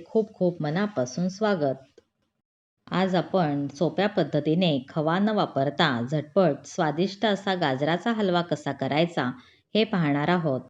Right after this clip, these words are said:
मध्ये मी एक चमचा साजूक तूप घातले आहे. त्यानंतर इथे मी एक कप किसलेले गाजर घालून घेत आहे.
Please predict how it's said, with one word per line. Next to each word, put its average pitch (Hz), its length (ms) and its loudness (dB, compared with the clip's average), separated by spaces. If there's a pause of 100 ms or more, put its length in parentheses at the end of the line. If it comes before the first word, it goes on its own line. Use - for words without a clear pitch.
(340)
मध्ये 185 500 6
मी 160 240 0
एक 175 260 0
चमचा 147 340 2
साजूक 160 520 -2
तूप 180 180 0
घातले 170 360 0
आहे. 139 380 0 (120)
त्यानंतर 165 600 2
इथे 175 320 -2
मी 175 280 0
एक 185 300 0
कप 190 220 0
किसलेले 165 500 2
गाजर 160 400 2
घालून 165 360 2
घेत 156 260 0
आहे. 131 280 -2